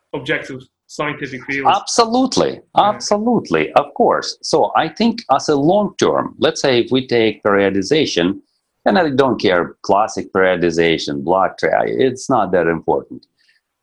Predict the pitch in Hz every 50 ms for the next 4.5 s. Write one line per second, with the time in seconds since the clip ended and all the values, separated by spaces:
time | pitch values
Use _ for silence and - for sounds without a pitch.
0 | _ _ _ _ _ _ - - 123 120 - 147 139 123 120 123 139 160 185 202
1 | 208 208 - - 185 180 175 175 156 156 143 147 151 123 82 71 - - 69 71
2 | 71 - - 71 87 90 90 101 117 123 120 120 117 120 120 120 117 120 - -
3 | - 104 107 107 98 98 - - 101 101 95 98 - 127 135 139 131 - - -
4 | 87 78 69 71 71 76 80 80 76